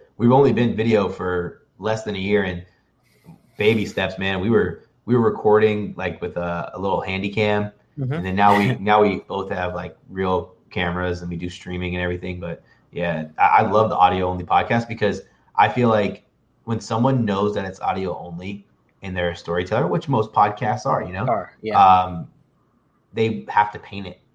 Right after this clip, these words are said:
Speaker 1: kind of different because you can't see my non-manual signals. Like, you can't see when my, my, my eyes and brows are raising or I'm squinting or I'm angry about something. And it's just, you, you have to do it with voice inflection and tone.
Speaker 2: No, absolutely. And I, I,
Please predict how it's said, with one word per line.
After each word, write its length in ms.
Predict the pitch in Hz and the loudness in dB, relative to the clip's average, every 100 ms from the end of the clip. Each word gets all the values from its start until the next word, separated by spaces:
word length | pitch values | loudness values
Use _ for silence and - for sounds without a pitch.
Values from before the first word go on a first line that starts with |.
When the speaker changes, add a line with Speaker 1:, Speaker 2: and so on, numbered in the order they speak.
| _ | _
Speaker 1:
kind 160 | - 98 | -10 -10
of 140 | 87 | -10
different 360 | 92 - - - | -14 -16 -16 -14
because 340 | 95 104 92 | -10 -10 -8
you 80 | 95 | -12
can't 260 | - 107 - | -8 -8 -8
see 140 | 107 | -10
my 180 | 101 87 | -8 -8
non-manual 440 | 92 92 92 92 | -6 -4 -6 -10
signals. 300 | 87 104 90 - | -10 -8 -8 -10
Like, 100 | - | -16
you 60 | |
can't 180 | - 87 | -10 -10
see 120 | - 90 | -8 -10
when 100 | 90 | -8
my, 180 | 90 85 _ _ _ | -10 -14 _ _ _
my, 320 | 82 80 82 - | -6 -4 -6 -8
my 280 | 82 82 - _ - | -8 -8 -12 _ 0
eyes 220 | 110 104 | 2 2
and 100 | 98 | 0
brows 240 | 92 95 92 | 0 0 0
are 80 | |
raising 480 | 90 92 92 92 90 | -4 -4 -4 -8 -8
or 140 | 87 87 | -8 -8
I'm 120 | 85 | -10
squinting 420 | - 113 101 98 | -10 -8 -8 -8
or 260 | 92 90 90 _ | -8 -8 -12 _
I'm 220 | - 92 98 | -8 -8 -4
angry 300 | 110 113 101 | -4 -2 -2
about 260 | 95 85 - | -2 -4 -6
something. 300 | 82 87 87 | -12 -12 -14
And 160 | 87 | -14
it's 120 | - | -16
just, 220 | 101 101 _ - | -16 -16 _ -20
you, 180 | 92 - | -20 -16
you 120 | 101 | -8
have 120 | 98 | -8
to 60 | 92 | -8
do 140 | 95 | -10
it 40 | 87 | -8
with 140 | 85 | -8
voice 200 | 87 92 | -10 -12
inflection 420 | 98 82 87 - | -12 -14 -14 -16
and 100 | 85 82 | -20 -18
tone. 280 | 92 92 92 _ _ _ _ | -16 -16 -20 _ _ _ _
Speaker 2:
No, 140 | 156 160 | -2 0
absolutely. 760 | 143 185 - 127 123 143 117 | 2 0 -2 -4 -2 -4 -4
And 240 | 110 113 110 _ _ _ | -8 -10 -12 _ _ _
I, 460 | 127 143 170 156 - - | 0 2 2 -2 -4 -12
I, 240 | 156 175 | -6 -6